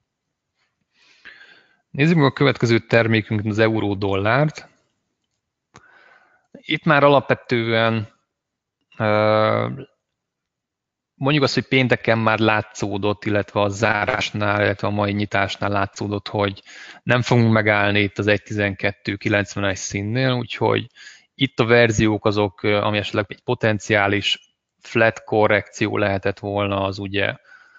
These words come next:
ö, kuka. Ugye új mélypontot ütöttünk, nézzük, inkább kezdjük messzebbről, kezdjük egy hetessel. Ugye hetesen amúgy a kétszázhetes mozgó átlag alatt vagyunk egy picivel. Ugye az elmúlt időszakban, hogyha most végignézek így körülbelül az elmúlt másfél évet,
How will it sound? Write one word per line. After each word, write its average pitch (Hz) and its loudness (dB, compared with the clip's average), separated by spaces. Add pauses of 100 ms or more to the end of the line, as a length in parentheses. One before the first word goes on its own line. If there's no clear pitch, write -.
(320)
ö, 98 0
kuka. 143 0 (1700)
Ugye 113 -2
új 143 4
mélypontot 120 2
ütöttünk, 117 -4
nézzük, 107 -2
inkább 107 -6
kezdjük 104 -6 (220)
messzebbről, 104 -6
kezdjük 110 -8
egy 107 -8
hetessel. 131 -2
Ugye 117 -4
hetesen 113 0
amúgy 104 0
a 104 2
kétszázhetes - -2
mozgó 104 -2
átlag 101 -2
alatt 104 0
vagyunk 101 -6
egy 98 -6
picivel. 131 -4
Ugye 131 0
az 123 0
elmúlt 135 2
időszakban, 107 -2
hogyha 104 -4
most 104 -10
végignézek 107 -2
így 107 -10
körülbelül 107 -2
az 104 -4
elmúlt 107 0
másfél 104 -2
évet, 113 -2